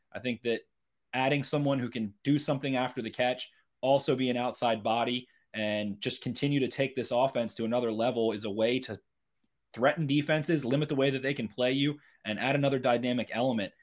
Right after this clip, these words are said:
If you're able to roll out a Jameson Williams, who I think clearly is my favorite in this situation, as I've said his name twice now, but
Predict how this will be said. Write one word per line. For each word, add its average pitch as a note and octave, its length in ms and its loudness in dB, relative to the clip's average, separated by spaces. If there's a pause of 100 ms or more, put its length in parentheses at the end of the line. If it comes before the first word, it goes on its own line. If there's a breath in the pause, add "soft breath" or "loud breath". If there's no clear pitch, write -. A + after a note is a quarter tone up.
(120 soft breath)
If G2+ 60 -12
you're B2 120 2
able C#3 100 2
to B2+ 60 2
roll B2+ 220 4
out A#2+ 140 6
a A2+ 40 -4
Jameson B2 460 -2
Williams, B2 440 2
who G#2+ 100 -6 (220)
I F#2+ 60 -6
think A#2+ 180 -6
clearly C3+ 260 2
is A2 80 0
my A2 140 -2
favorite F#3+ 380 6
in C3 60 2
this A#2+ 140 -2
situation, A#2 560 -2
as A2 140 -4
I've G#2 180 -4
said A#2+ 160 0
his A2 80 -2
name A#2+ 180 -2
twice C3 360 0
now, A#2 180 0
but A2+ 140 -2